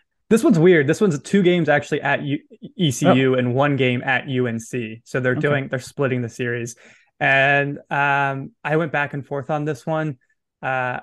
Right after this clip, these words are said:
Speaker 1: I think I'm gonna go with U N C, and I don't feel good about this.
Speaker 2: Mm-hmm.
Speaker 1: Uh,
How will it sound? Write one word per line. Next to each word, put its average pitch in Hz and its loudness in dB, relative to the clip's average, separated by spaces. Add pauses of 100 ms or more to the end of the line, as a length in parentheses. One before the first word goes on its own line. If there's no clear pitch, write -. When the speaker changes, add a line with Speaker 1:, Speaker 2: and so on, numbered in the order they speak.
Speaker 1:
I 135 -14
think 175 -2
I'm 156 -6
gonna 143 -2
go 131 0
with 127 -6
U 127 -2
N 120 -6
C, 120 -8
and 120 -8
I 123 -2
don't 120 -8
feel 113 -12
good 110 -8
about 113 -6
this. 120 -8 (160)
Speaker 2:
Mm-hmm. 104 -4
Speaker 1:
Uh, 131 0